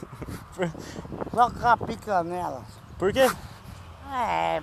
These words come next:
Speaker 2: você não
Speaker 1: Conta aí, o que que o senhor faz da vida? Fala pra mim. Você mora, você mora, você já falou onde você mora, mas o que que você curte fazer?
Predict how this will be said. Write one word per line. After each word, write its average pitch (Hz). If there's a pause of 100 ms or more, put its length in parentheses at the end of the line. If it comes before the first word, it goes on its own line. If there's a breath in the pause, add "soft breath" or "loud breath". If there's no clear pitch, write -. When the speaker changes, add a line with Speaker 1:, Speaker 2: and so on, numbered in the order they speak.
Speaker 2:
você 175
não 175 (1080)
Speaker 1:
Conta 254
aí, 226
o 208
que 226
que -
o -
senhor 208
faz 180
da 165
vida? 139
Fala 165
pra 165
mim. 139
Você -
mora, 156 (580 loud breath)
você 160
mora, 160
você 143
já 156
falou 156
onde 156
você 170
mora, 196
mas 190
o -
que 202
que -
você 196
curte 185
fazer? 160